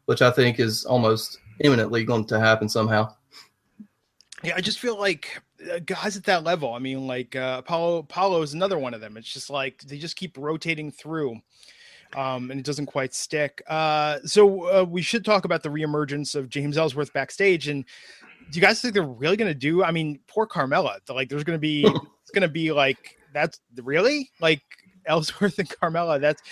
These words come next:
Speaker 2: Carmella went from Enzo and Cass to James Ellsworth. Um,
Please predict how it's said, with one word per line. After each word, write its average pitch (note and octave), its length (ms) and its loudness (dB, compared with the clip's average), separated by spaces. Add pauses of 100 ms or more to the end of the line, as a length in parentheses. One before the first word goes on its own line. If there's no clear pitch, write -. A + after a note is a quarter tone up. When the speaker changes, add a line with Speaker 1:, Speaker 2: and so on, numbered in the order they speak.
(480)
Speaker 2:
Carmella G3 360 4
went G3+ 140 6
from F3+ 120 -2
Enzo F#3+ 260 6
and F#3+ 100 2
Cass D3+ 300 4
to D3 80 -8
James D3 320 -2
Ellsworth. B2+ 560 -2
Um, C3 520 -2